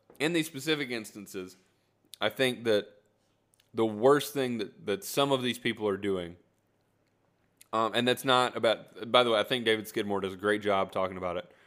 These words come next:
I think a lot of people that I've watched and listened to have also done a great job talking about it. Um, but the ones who are doing a bad job are the ones who are offering solutions as, "This is what worked for me, and I definitely think you should try it 'cause I definitely know that it works for everybody,"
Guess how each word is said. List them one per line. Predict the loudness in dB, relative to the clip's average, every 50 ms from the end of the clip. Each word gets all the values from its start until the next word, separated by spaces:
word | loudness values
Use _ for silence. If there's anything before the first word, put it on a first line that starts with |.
| _ _ _ -8
I | -6 -6
think | -4 -2 0 2
a |
lot | 4 4 4 4
of | 2
people | -2 -4 -2 0
that | 2
I've | 2 0 0 -4 -12 _ _ _ _ _ _ _ _ _ _ -12
watched | -4 2 4 6 6 6 4 0 -8 -14
and | -12 -10 -8 -4
listened | -4 -4 -6 -6 -10 -10
to | -8 -6 -6 -6 -8 -10 -14 _ _ _ _ _ _ _ _ -2
have | 4 6
also | 6 6 6 2 0
done | 0 0 0 -2
a | -2
great | -2 -2 -2 -2 -2 -2
job | -2 -2 -2 -4 -8 -12 -16 _ _ _ _ _ -14 -6
talking | -2 0 0 -2 -2 -6 -6
about | -6 -6 -6 -6 -8
it. | -12 -12 _ _ _ _ _ _ _ _ _ -6
Um, | -4 -4 -4 -4 -2
but | -2 0 2
the | 0 2
ones | 4 4 4 4 2 0
who | -2 -2 -2
are | 0
doing | 0 0 -2 0 0 -2
a | -2
bad | 0 2 2 4 4 2 2
job | 2 2 4 2 2 0
are | -2 -2
the | -2 -2
ones | -2 -2 -2 -2 -4 -6
who | -4 -4
are | 0 2
offering | 4 4 4 2 0 -6 -6 -6
solutions | -8 -10 -6 -4 -2 -2 -2 -4 -6 -8 -8 -8 -10 -12 -14 -18 _ _ _ _ _ _ _ _ _ _ _ -2
as, | 2 2 2 2 2 -2 -2
"This | -2 -2 -2 -2
is | -2 2
what | 2 4 4 4
worked | 2 0 0
for | -2 -4
me, | -4 -4 -4 -4
and | -4 -4
I | -6 -2
definitely | 2 2 2 2 2 0 -4 -4
think | -6 -6 -6
you | -8
should | -10 -10 -6
try | -2 -2 0 0
it | -2 -4
'cause | -6 -6
I | -4
definitely | -2 -2 -2 -2 -2 -4 -6
know | -4 -4 -4
that | -4 -4
it | -4
works | -4 -6 -6 -6 -8
for | -10 -10
everybody," | -8 -6 -2 -2 0 0 0 -2